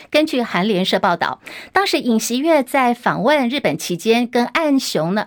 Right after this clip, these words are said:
岸田文雄是在银座，他吃了寿喜烧。后来附近他又续托了，吃了尹锡悦呢念念不忘的蛋包饭，两人还一起喝了韩国烧酒跟韩国啤酒。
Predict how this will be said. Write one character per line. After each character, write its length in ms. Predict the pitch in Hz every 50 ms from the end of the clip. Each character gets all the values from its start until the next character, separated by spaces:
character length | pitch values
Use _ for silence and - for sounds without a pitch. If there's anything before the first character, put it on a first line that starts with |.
| -
岸 180 | - 311 320 277
田 160 | - - -
文 160 | - 269 302
雄 200 | 254 - 175 151
是 140 | 170 - 220
在 240 | 185 - 190 151 - -
银 220 | 180 180 190 240
座， 360 | 269 247 - 349 330 240 - -
他 160 | - - 208
吃 180 | 208 - - 226
了 140 | 214 185 151
寿 220 | - - - 214
喜 220 | 185 - - 165 170
烧。 400 | - - - 226 196 202 220 - - - - - - - _ _
后 200 | - - 415 381
来 160 | 339 247 226
附 180 | 240 - 330 311
近 160 | - 277 233
他 140 | 226 - 233
又 100 | 240 220
续 220 | 214 - 233 214
托 260 | 190 - 214 196 190
了， 220 | 202 185 143 - - - - - - - -
吃 180 | - - - 285
了 140 | 285 262 220
尹 120 | 185 185
锡 200 | 180 - - 202
悦 160 | 240 277 269
呢 180 | 226 196 156 160
念 240 | 208 277 349 320 269
念 140 | 262 262 214
不 100 | - 180
忘 120 | 190 202 190
的 100 | 170 156
蛋 220 | - 202 180 170
包 160 | 190 190 208
饭， 280 | 226 - 262 185 - _ _
两 220 | - 208 214 170 156
人 140 | 170 185 202
还 140 | - 208
一 120 | 233 269 311
起 220 | 277 - - -
喝 180 | 175 - - 285
了 140 | 330 311 262
韩 180 | - 196 180
国 120 | 220 240 226
烧 260 | - - 254 285 339
酒 180 | 339 - 143
跟 220 | 143 - 190 202 226
韩 300 | - - 151 143 165 180
国 180 | - 156 147
啤 300 | 160 - - - 135 160
酒。 280 | 160 - 202 - - -